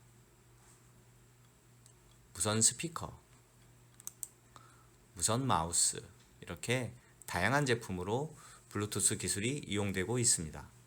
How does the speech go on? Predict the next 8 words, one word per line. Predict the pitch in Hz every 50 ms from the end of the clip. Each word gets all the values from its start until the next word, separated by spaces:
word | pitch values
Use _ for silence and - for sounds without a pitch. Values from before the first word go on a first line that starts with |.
| - - - - - - - - - - -
블루투스 | - 120 127 143 143 - 151 139 - 143 143 143 143 131
연결하기를 | 117 110 110 110 117 117 117 113 107 113 120 131 135 131
해보겠습니다. | 139 131 123 113 107 95 98 101 87 80 78 80 76 73 76 - - - - - - - - - - - - - - - - - - - - - - - - - -
첫 | - 127 -
번째, | - 139 139 - 147 151 165 175 185 180 - - - - - - - - - - - - - - -
스피커 | - - - - - 165 - - 170 160
전원을 | 151 - 120 98 107 107 113 127 143 156 151 -
켜주세요. | - 143 127 120 113 95 78 71